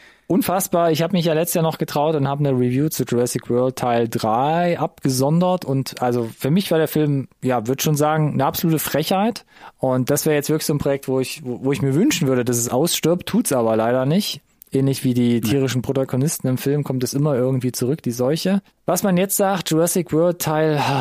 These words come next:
Speaker 1: vier, also insgesamt sieben, da wird das Drehbuch von David Koepp geschrieben. Wow, das macht alles besser. Maybe.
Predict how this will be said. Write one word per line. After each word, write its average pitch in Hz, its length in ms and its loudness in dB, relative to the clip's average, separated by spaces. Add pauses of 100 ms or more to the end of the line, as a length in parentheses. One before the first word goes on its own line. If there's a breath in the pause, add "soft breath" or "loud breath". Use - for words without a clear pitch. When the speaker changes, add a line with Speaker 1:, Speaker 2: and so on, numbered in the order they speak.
(220 loud breath)
Speaker 1:
vier, 175 340 2
also 135 180 0
insgesamt 147 500 0
sieben, 196 460 2
da 135 120 0
wird 170 120 0
das 170 100 0
Drehbuch 202 380 0
von 170 160 2
David 208 340 0
Koepp - 200 -2
geschrieben. 147 580 0
Wow, 180 400 0
das - 180 -2
macht 190 240 0
alles 220 320 0
besser. 139 560 0
Maybe. 160 640 2